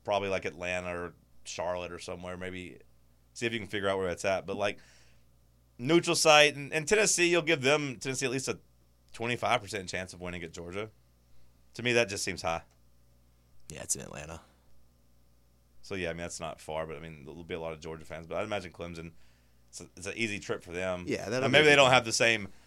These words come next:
Speaker 1: desire to go there. Maybe they, maybe they're not gonna feel good about their chances of beating Georgia, so maybe they don't show up, seeing how, you know, Clemson hasn't been very good the last two years. Bob, your thoughts on Tennessee eight and a half as their projected total?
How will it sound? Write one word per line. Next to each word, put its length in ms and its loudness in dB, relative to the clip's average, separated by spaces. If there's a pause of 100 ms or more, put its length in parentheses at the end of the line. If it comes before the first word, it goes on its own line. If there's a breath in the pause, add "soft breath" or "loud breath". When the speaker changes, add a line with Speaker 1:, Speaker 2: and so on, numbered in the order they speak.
(320 soft breath)
Speaker 1:
desire 760 10 (540)
to 120 0
go 200 6
there. 220 8
Maybe 160 -2
they, 200 6
maybe 160 4
they're 100 6
not 140 6
gonna 160 2
feel 400 2 (280 soft breath)
good 140 2
about 180 6
their 120 -6
chances 400 0
of 120 -4
beating 260 2
Georgia, 320 -2
so 120 -6
maybe 160 -6
they 80 0
don't 180 0
show 240 -2
up, 280 2 (1500)
seeing 240 0
how, 140 4
you 100 -2
know, 180 -4
Clemson 320 -6
hasn't 240 -2
been 140 -6
very 180 -4
good 260 -2
the 60 -10
last 260 -2
two 120 -8
years. 380 -8 (1900)
Bob, 300 10
your 80 0
thoughts 280 6
on 120 -2
Tennessee 600 0
eight 160 6
and 80 -6
a 40 8
half 560 8
as 200 -4
their 120 -4
projected 440 -4
total? 280 2